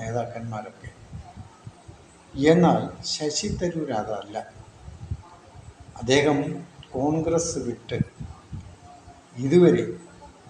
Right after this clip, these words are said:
അദ്ദേഹം വേറൊരു പാർട്ടിയിലോ വേറെ ഒരു സംഘടനയിലോ അദ്ദേഹം പോയിട്ടുമില്ല,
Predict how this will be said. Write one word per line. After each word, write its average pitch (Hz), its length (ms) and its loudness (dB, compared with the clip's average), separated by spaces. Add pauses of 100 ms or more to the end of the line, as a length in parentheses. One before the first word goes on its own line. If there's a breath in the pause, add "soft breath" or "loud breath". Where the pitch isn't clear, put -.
(800)
അദ്ദേഹം 120 320 -2 (100)
വേറൊരു 123 400 0 (100)
പാർട്ടിയിലോ 123 560 -4 (1400)
വേറെ 135 280 4
ഒരു - 100 0 (100)
സംഘടനയിലോ 139 760 0 (1200)
അദ്ദേഹം 113 300 -6
പോയിട്ടുമില്ല, 147 520 2